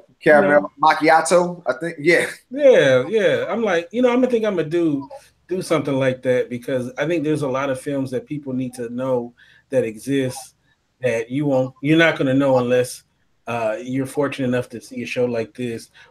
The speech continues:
Speaker 2: or be at a film festival or just hear, you know, what the, if you keep your ear to the ground.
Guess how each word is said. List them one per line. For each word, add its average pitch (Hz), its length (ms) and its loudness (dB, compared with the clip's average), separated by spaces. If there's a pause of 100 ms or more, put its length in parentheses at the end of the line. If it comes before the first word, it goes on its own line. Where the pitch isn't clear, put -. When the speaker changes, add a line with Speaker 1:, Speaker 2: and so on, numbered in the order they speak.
Speaker 2:
or - 160 -6
be 127 200 0
at 110 100 0
a 104 40 -6
film 123 360 -4
festival 113 800 -6
or 104 300 -4 (200)
just 139 220 -6
hear, 131 560 0
you 127 100 -4
know, 104 400 -6
what 117 160 -12
the, 120 280 -14
if 123 140 -14
you 131 60 -10
keep 131 200 -18
your 113 100 -10
ear 120 180 -8
to 117 160 -20
the 110 80 -14
ground. 101 300 -16